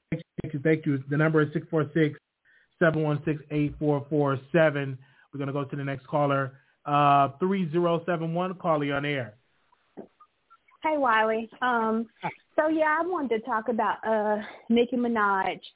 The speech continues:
Speaker 2: Um, I don't, I, I don't wanna understand, but I do understand why people have this narrative,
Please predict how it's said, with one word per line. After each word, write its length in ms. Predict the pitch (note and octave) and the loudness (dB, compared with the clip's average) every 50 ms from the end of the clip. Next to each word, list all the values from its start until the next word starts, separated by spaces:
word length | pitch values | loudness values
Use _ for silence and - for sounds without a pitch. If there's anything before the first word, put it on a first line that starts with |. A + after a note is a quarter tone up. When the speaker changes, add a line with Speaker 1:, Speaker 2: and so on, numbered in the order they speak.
| _ _ _ - | _ _ _ -6
Speaker 2:
Um, 460 | G#3+ G#3+ G#3 G3+ G3 G3 F#3 G3 G3+ _ _ _ - - - - - _ _ _ _ _ _ _ _ - - - - _ - | -4 -4 -2 -2 -4 -4 -6 -8 -8 _ _ _ -20 -20 -20 -20 -20 _ _ _ _ _ _ _ _ -6 -6 -6 -6 _ -2
I 140 | C4+ D4+ E4 | 0 2 2
don't, 320 | F#4 F4+ F4 E4 - - _ _ _ _ _ _ _ _ _ _ _ - | 2 0 -2 -2 -4 -6 _ _ _ _ _ _ _ _ _ _ _ 0
I, 220 | G#3+ A#3 A#3 A3+ - - | 2 2 2 -2 -4 -8
I 280 | A#3 A#3 A#3 A3+ G3+ - _ _ _ _ _ _ - | -6 -6 -4 -6 -6 -8 _ _ _ _ _ _ -2
don't 300 | B3 A#3+ D4 D#4+ C4+ C4+ | 0 0 0 -2 -4 -6
wanna 220 | C4+ C#4+ D4+ D4 | -6 -4 -4 -4
understand, 560 | C#4 D4+ C#4 C#4 - - - C#4 C#4 C4+ A#3+ | -4 -4 -6 -6 -8 -6 -6 -6 -6 -4 -6
but 100 | A#3 A3+ | -4 -2
I 140 | A#3 A3+ A3+ | -2 -2 -2
do 500 | G#3 F3+ - A3+ A#3 A#3+ B3 B3+ C4 B3 - - | -2 -4 0 0 2 2 2 0 -4 -8 -8 -8
understand 580 | A#3+ B3 A#3+ A#3 A#3 - - A3+ A3 G#3+ G#3+ | -8 -6 -6 -6 -8 -6 -8 -8 -8 -8 -8
why 140 | G#3+ G3 G3 - _ | -8 -8 -10 -10 _
people 480 | - B3+ A#3+ A#3 - A3 G3 G3 G3+ G3+ - _ _ _ - - | -8 -8 -8 -6 -4 -4 -4 -4 -4 -8 -12 _ _ _ -4 0
have 240 | B3 A#3 A3 G#3+ G3+ | 0 2 2 2 2
this 160 | G#3 G#3 G#3 - | 0 -2 -2 -2
narrative, 600 | G#3 G#3 G#3+ G#3+ A3 G#3+ G3+ F#3+ F3+ F#3 F#3 | -2 0 0 2 2 2 2 0 0 -2 -4